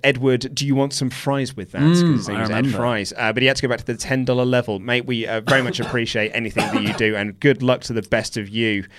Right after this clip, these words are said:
Speaker 2: I,
Speaker 1: Uh,
Speaker 2: I feel bad now that was his nickname.
Speaker 1: Ed, do you want some? Oh, mm, yeah.
Speaker 2: Ed Fries.
Speaker 1: Yeah.
Speaker 2: That's, Ed Fries is his name, so that's a solid pun. But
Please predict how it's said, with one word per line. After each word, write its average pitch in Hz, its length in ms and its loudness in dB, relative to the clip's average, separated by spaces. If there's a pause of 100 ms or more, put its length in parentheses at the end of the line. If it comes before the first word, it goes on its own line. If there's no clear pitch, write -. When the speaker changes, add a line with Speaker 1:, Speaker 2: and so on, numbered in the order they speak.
(260)
Speaker 2:
I, 180 80 0
Speaker 1:
Uh, 165 220 4
Speaker 2:
I 175 40 -2
feel 180 200 0
bad 139 360 2
now 117 140 2
that 113 160 -4
was 110 120 -4
his 110 140 -4
nickname. 113 520 -4 (400)
Speaker 1:
Ed, 160 140 4
do 147 40 0
you 143 60 6
want 139 100 2
some? 139 160 -8
Oh, 120 420 -4
mm, 104 400 -10
yeah. 127 300 -4
Speaker 2:
Ed 156 100 2
Fries. 104 720 2
Speaker 1:
Yeah. 110 420 -10 (260)
Speaker 2:
That's, 170 340 4
Ed 180 160 6
Fries 190 340 6
is 151 100 0
his 139 100 -2
name, 160 260 4
so 156 140 0
that's 180 160 4
a 165 60 2
solid 165 440 6
pun. 127 400 2 (460)
But - 260 4